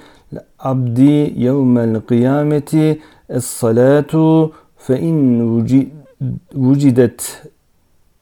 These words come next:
tammeten kubilet minhu ve sairu amelihi ve in vucidet, vucidet naqisame,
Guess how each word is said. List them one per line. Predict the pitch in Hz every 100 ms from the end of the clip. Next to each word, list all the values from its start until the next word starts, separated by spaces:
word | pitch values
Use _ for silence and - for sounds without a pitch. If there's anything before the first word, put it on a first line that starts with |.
| _ -
tammeten | 120 123 127 139 147 147 143 160 160 160 - _ _ _ _ -
kubilet | 139 143 143 143 143 - - 170
minhu | 139 131 135 120 120 110 104 - _
ve | 113 110
sairu | - 135 139 139 135 131 120 127 143 143 -
amelihi | 123 117 135 139 143 139 147 147 147 - _ -
ve | 110
in | 151 147 143 120 113
vucidet, | 110 113 123 143 147 131 135 135 - - _ _ _ _ _ _ _ _ _ _
vucidet | 127 139 135 127 135 143 - - - _ _ _ - _ -
naqisame, | 120 127 135 139 139 - 123 123 - 131 127 131